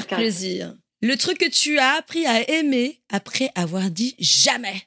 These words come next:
Speaker 1: C'est pas un truc que j'ai aimé, mais, euh, quand j'ai eu des enfants, je m'ai, je m'étais dit, euh, « Jamais ils re-, ne regarderont les Teletubbies à la télé. » Et j'avoue que, <laughs> c'est
Speaker 2: Là, tu nous avoues ton petit, euh,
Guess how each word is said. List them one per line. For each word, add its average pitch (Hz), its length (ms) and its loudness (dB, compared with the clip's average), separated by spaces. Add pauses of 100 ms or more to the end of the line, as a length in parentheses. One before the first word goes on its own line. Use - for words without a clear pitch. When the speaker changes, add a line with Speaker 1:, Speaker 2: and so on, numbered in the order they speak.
(140)
Speaker 1:
C'est 247 120 -2
pas 330 140 0
un 311 60 -2
truc 339 200 -2
que 311 100 2
j'ai 277 300 2
aimé, 311 260 2
mais, 226 180 2
euh, 196 600 0 (120)
quand 240 140 0
j'ai 240 100 4
eu 254 80 4
des 240 160 0
enfants, 254 260 0
je 262 120 0
m'ai, 226 280 0
je 208 140 -2
m'étais 226 280 -2
dit, 247 260 2
euh, « 196 240 2
Jamais 254 520 0
ils 220 80 -6
re-, 202 220 0
ne 196 80 -4
regarderont 220 560 -2
les 196 140 -2
Teletubbies 240 560 -2
à 202 80 2
la 196 100 0
télé. » 208 440 0
Et 190 100 2
j'avoue 202 420 0
que, - 160 2
<laughs> - 2000 -4
c'est 240 600 -4 (160)
Speaker 2:
Là, 220 200 2
tu 233 140 -2
nous 214 220 2
avoues 233 220 0
ton 254 100 0
petit, 262 500 2
euh, 214 640 2